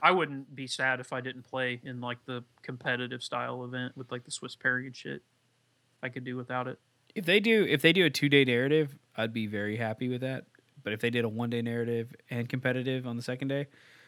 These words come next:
Speaker 2: I'd be fine with that as well.
Speaker 1: That's what they did
Speaker 2: Last
Speaker 1: this,
Speaker 2: year.
Speaker 1: this year.
Speaker 2: Yeah.
Speaker 1: Yeah.
Speaker 2: Or this
Speaker 1: So,
Speaker 2: year, yeah.
Speaker 1: yeah. I was fine with it. But I, like I said, I,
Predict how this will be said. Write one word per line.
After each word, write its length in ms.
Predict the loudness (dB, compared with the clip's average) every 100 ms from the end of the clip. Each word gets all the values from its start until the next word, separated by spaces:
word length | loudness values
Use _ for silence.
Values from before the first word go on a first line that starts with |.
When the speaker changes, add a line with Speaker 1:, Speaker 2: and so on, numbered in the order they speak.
| _ _
Speaker 2:
I'd 120 | -4
be 80 | -2
fine 180 | -4 -6
with 80 | -8
that 80 | -10
as 100 | -14
well. 200 | -14 -18 _ _ _ _ _ _
Speaker 1:
That's 300 | 6 6 6
what 120 | 4 6
they 80 |
did 240 | 6 6 2 -14 _ _ _ _ _ _ _ _ _ _ -6
Speaker 2:
Last 200 | -2 0
Speaker 1:
this, 80 | -2
Speaker 2:
year. 80 | -4
Speaker 1:
this 220 | -6 -6
year. 140 | -6 -8 -2
Speaker 2:
Yeah. 220 | 2 2 0 _ -10
Speaker 1:
Yeah. 60 |
Speaker 2:
Or 40 | -8
this 120 | -4
Speaker 1:
So, 100 | -4
Speaker 2:
year, 340 | -6 -8 -14 -14 _ -14
yeah. 80 | -12
Speaker 1:
yeah. 60 | -12 _ _ _ _ 6
I 100 | 6
was 160 | 8
fine 220 | 6 4
with 160 | 4 -2
it. 120 | -6 _ _ _ _ _ _ _ _ _ _ _ _ _ _
But 200 | -6 -6 -8 _
I, 220 | 6 6 8
like 160 | 8
I 40 | 8
said, 200 | 8 8
I, 140 | 8